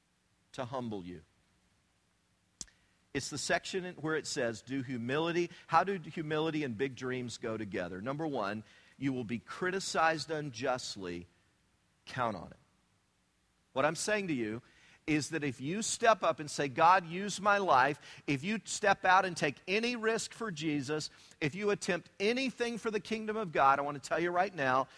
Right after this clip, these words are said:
you are going to be criticized unjustly. Just, just count on it. Now, I'm not gonna say much about this because it's one of the things I'm gonna talk about next weekend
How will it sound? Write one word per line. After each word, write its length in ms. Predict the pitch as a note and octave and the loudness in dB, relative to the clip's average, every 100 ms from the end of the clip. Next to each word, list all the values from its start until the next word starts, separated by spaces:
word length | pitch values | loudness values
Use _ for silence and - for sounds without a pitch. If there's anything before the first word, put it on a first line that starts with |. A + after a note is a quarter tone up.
| - _ | -20 _
you 240 | C#3+ F#3+ | -4 2
are 100 | G3+ | 2
going 340 | E3 D#3+ D#3+ E3+ | 2 0 0 0
to 80 | D3+ | -4
be 140 | B2+ | -6
criticized 960 | - - F3 F#3 - F#3+ D#3+ E3 D#3+ - - | -8 -4 -4 -2 -4 4 4 4 0 -8 -4
unjustly. 1500 | D#3 F3 F3+ - A#2 C3+ C#3 C3+ - - A#2 G#2 F#2 E2 _ _ _ _ _ _ _ _ _ | -2 -2 -4 -12 -12 0 0 0 -4 -8 -6 -4 -4 -8 _ _ _ _ _ _ _ _ _
Just, 320 | B2+ C3 - - _ _ _ _ _ _ | -10 -10 -10 -18 _ _ _ _ _ _
just 240 | C3+ B2+ | -12 -12
count 280 | - A#2+ F#2+ | -4 -4 -4
on 160 | E2 D2 | -10 -14
it. 80 | - _ _ _ _ _ _ _ _ | -20 _ _ _ _ _ _ _ _
Now, 60 | G#2+ | -6
I'm 80 | A#2+ | -6
not 80 | |
gonna 120 | C#3+ D#3 | -6 -4
say 220 | - E3+ | -2 0
much 300 | E3+ D#3+ D#3+ | 0 0 2
about 260 | C#3 C3 | 4 4
this 260 | - B2+ - - - | 2 -2 -4 -12 -12
because 240 | C#3+ C#3+ B2+ | -6 -6 -4
it's 200 | C#3+ - | -6 -8
one 320 | B2+ D3+ F#3+ | 0 2 2
of 120 | F#3+ | 0
the 120 | D3+ | -4
things 380 | - - B2 B2+ | -2 -2 -2 0
I'm 120 | C3 | -2
gonna 160 | B2 C3 | -2 -6
talk 300 | - C3 C#3+ | -2 -2 0
about 240 | C3 B2+ | 2 2
next 340 | B2 C3 - - | 2 -2 -4 -6
weekend 520 | E3+ G3+ - A#2+ | -4 -4 -2 -2